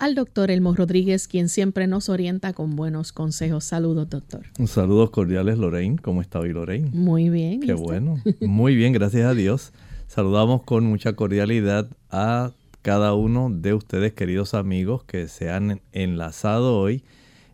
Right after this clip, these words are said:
Speaker 2: en este programa de Clínica Abierta. Esperamos que usted pueda ser también beneficiado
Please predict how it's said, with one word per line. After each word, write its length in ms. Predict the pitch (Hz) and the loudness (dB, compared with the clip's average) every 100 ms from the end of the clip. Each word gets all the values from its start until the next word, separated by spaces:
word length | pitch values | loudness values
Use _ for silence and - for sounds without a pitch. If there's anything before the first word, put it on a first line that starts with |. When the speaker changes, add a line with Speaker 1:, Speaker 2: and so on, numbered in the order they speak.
| 95 | -2
Speaker 2:
en 180 | 98 | 2
este 380 | 107 110 - 113 | 2 0 2 0
programa 580 | - 95 90 101 107 123 | 2 0 2 2 2 0
de 100 | 104 | -2
Clínica 440 | - 90 92 113 | -4 -2 -2 0
Abierta. 520 | 120 117 87 82 151 147 - - _ - | 0 2 0 -2 -4 -4 -10 -20 _ -10
Esperamos 720 | 90 - 92 107 110 147 160 | -8 -2 2 4 4 2 -2
que 140 | - 113 | -4 -4
usted 280 | 104 120 113 | 0 -2 0
pueda 400 | 110 113 117 107 | 0 2 2 0
ser 260 | - 107 | 0 -2
también 560 | 110 110 107 104 104 95 | 0 -2 0 0 0 0
beneficiado 1000 | 98 107 107 117 - 110 95 95 120 | 0 -2 -2 -4 -2 -2 0 0 -2